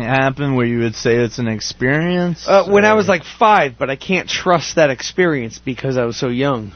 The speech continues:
Speaker 1: Well, that's the thing. I, when you're younger, you start, you can notice things like this. Dogs and babies can see sh-, stuff that we can't. What, uh,
Speaker 2: Good save.
Speaker 1: Yeah,
Speaker 2: Mm-hmm.
Speaker 1: thank you. What, uh, what happened?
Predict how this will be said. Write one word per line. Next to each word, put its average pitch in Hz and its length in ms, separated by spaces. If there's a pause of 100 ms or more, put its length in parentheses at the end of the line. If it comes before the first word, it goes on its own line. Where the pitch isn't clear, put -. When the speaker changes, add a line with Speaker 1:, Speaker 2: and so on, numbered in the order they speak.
Speaker 1:
Well, 127 280
that's 127 280
the 110 100
thing. 123 340
I, 104 380
when 120 200
you're 113 120
younger, 127 400
you 110 220
start, 110 380
you 110 260
can 107 220
notice 123 340
things 104 160
like 95 200
this. 92 260
Dogs 131 600
and 113 200
babies 113 480
can 101 160
see 110 360
sh-, - 200 (220)
stuff - 380
that 90 140
we 101 140
can't. 110 340 (600)
What, 131 240
uh, 127 260
Speaker 2:
Good 135 160
save. 123 260 (200)
Speaker 1:
Yeah, 123 160
Speaker 2:
Mm-hmm. 127 120
Speaker 1:
thank 120 160
you. 110 100 (440)
What, 135 320
uh, 131 300 (160)
what 127 260
happened? 147 500